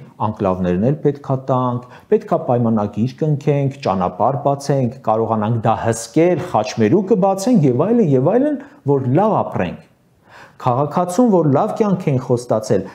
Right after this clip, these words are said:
հիմա ասում են՝ «Երկու հազար քսանչորս թվականի բյուջեով թոշակ չենք բարձրացնի, ոչ էլ նվազագույն աշխատավարձ, ոչ էլ նպաստ»։ Ուզում ես կյանքումդ բան փոխվի, այ էս հայկական խաչմերուկը պետք է դառնա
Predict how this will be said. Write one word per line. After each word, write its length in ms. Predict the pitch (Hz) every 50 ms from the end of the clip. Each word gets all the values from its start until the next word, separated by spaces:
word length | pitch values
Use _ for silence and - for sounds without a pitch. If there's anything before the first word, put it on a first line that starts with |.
| - _ 127
հիմա 220 | 127 123 120 120 123
ասում 240 | 120 - - 208 220 202
են՝ 80 | 147 117 117
«Երկու 200 | 113 - - 117
հազար 240 | 110 117 120 117 -
քսանչորս 480 | - - - 127 123 123 - - 123 127 - -
թվականի 460 | 123 123 120 120 - 123 127 120 117
բյուջեով 420 | 120 110 104 - 151 190 220 214 - - - - _ - -
թոշակ 420 | 107 92 - - 104 104 - - -
չենք 260 | - 151 185 180 180 160
բարձրացնի, 600 | 131 - - - 107 90 - - - 87 82 - - - - _ - 107
ոչ 100 | 95 -
էլ 240 | - 135 143 156 147
նվազագույն 600 | 123 117 107 107 113 110 104 101 123 123 123 110
աշխատավարձ, 720 | 107 - - - 117 - - 131 143 180 190 147 - - 98 95
ոչ 100 | 95 95 - 120
էլ 100 | 117 120 123
նպաստ»։ 500 | 127 127 - 202 160 123 - - - - - - _ _ _ -
Ուզում 280 | 107 95 110 160 214 254
ես 100 | 247 247 -
կյանքումդ 440 | - 196 175 151 - - 147 127 120 117
բան 180 | 127 113 107 110 -
փոխվի, 340 | - 95 - - - 92 80 - - - -
այ 180 | 92 90 85 - - - - 175
էս 280 | 202 240 262 269 262 - - - - - _ - 117
հայկական 540 | 110 110 - - 196 196 - - 160 196 208 190 - -
խաչմերուկը 760 | - 107 104 - - - 101 98 104 156 185 180 - 190 185 180 185 - - - -
պետք 300 | - 113 123 127 - -
է 60 | 170 151 131 135
դառնա 380 | 120 113 107 104 113 113 110